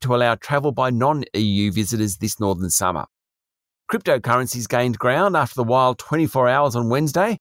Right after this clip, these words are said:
though they lost some of their gains after the U S Treasury Department called for stronger tax compliance. The Biden administration wants cryptocurrency transfers of more than ten thousand U S dollars to be reported to tax authorities. One Bitcoin token is currently worth fifty-one thousand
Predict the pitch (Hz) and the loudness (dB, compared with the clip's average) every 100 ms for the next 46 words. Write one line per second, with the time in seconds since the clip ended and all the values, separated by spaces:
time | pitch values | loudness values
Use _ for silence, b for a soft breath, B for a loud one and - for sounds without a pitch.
0 | _ _ _ - 143 143 175 - - 202 | _ _ _ -2 0 2 0 -2 -2 -2
1 | 185 107 98 95 92 120 147 139 123 127 | 0 0 0 0 0 -2 -2 -2 -4 -4
2 | 170 151 - 147 175 151 104 - 95 - | -2 -2 -2 -4 -2 -2 -4 -4 -4 -4
3 | 123 - 123 143 - 143 - - 101 92 | -8 -4 -2 -2 -2 -6 -2 -2 -2 -4
4 | - 165 - - 101 90 78 67 - - | -4 -4 -4 -6 -4 -2 -2 -4 -12 -16
5 | _ _ _ - 107 107 151 202 185 170 | _ _ _ -8 -4 2 2 2 0 -4
6 | 147 135 - 131 123 127 117 117 - 196 | -2 0 0 0 0 0 0 -2 -2 -4
7 | - 127 - 117 120 - 101 127 135 123 | 0 -2 0 -2 0 -4 -4 -2 0 -2
8 | - 82 98 156 - b b 127 139 131 | -2 0 0 -2 -6 b b -2 0 0
9 | 120 107 151 175 160 143 127 120 117 107 | -2 -2 -2 0 0 -2 0 0 2 0
10 | - 110 92 85 - - 117 107 - 135 | 0 -2 -2 -4 -8 -4 -2 -2 -2 -4
11 | 127 151 139 _ - - - 175 - 110 | -2 -4 -8 _ -14 -8 -4 -4 -4 -4
12 | 107 87 78 76 69 - b b b - | 0 0 0 -6 -8 -10 b b b -4
13 | 151 127 180 147 151 135 151 180 202 123 | 0 0 -2 -2 -2 0 0 -2 -4 -8
14 | - 156 156 127 123 131 120 - 147 143 | -6 -2 -2 -2 -2 -2 -2 -6 -6 -2
15 | 135 127 - 120 120 120 | -2 -2 -2 0 0 -2